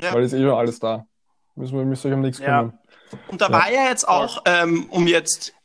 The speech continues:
Speaker 1: ganz kurz
Speaker 3: Aber
Speaker 1: noch
Speaker 3: Luke, was
Speaker 1: was
Speaker 3: ist
Speaker 1: hier,
Speaker 3: jetzt
Speaker 1: damit ich
Speaker 3: deinem
Speaker 1: jetzt einhake, ähm, weil wir grad bei Katar sind, äh, die,
Speaker 3: Ja.
Speaker 1: das war auch in den Medien, äh, Beachvolleyball-Damenturnier, äh, Tour in, in Katar eben,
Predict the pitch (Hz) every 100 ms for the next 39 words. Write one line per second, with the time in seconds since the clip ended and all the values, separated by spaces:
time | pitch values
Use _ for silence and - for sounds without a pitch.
0 | - 180 - - - 214 220 185 214 214
1 | 180 226 202 233 226 202 190 190 175 170
2 | 185 170 165 - 160 160 156 165 170 175
3 | 175 165 165 - 151 151 156 165 160 _
4 | _ _ _ - 160 160 160 180 165 160
5 | 165 156 160 165 185 196 175 170 160 160
6 | 156 - 151 147 147 175 220 - 190 170
7 | 165 160 151 151 - 139 160 180 165 151
8 | 143 147 143 _ _ - - 160 151 147
9 | 143 - 190 190 - - 151 170 170 160
10 | 156 165 156 190 - 165 196 - 160 151
11 | 156